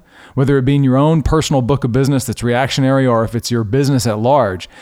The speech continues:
when you're re-, in reactionary mode, managing from day to day or week to week or even quarter to quarter, it's a recipe f-,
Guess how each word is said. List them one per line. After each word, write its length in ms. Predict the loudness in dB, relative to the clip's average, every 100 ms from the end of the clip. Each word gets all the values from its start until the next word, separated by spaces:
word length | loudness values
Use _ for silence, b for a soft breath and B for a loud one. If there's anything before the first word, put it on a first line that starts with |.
| B B
when 180 | 0 2
you're 260 | 4 4 4
re-, 200 | 2 0
in 140 | 0
reactionary 600 | 2 2 0 0 0 2
mode, 320 | 2 2 0
managing 420 | 0 0 0 0 0
from 260 | 0 -2
day 240 | 0 0 0
to 100 | -2
day 320 | -2 -2 0
or 80 | -2 -2
week 240 | -4 -4
to 120 | -2
week 200 | -2 0
or 60 | 0
even 180 | 0 0
quarter 300 | -2 -2 -2
to 100 | -4
quarter, 420 | -2 0 0 -4 B B B B B B B B _ _ _
it's 160 | -4 0
a 40 |
recipe 540 | 2 2 2 0 0
f-, 100 | -2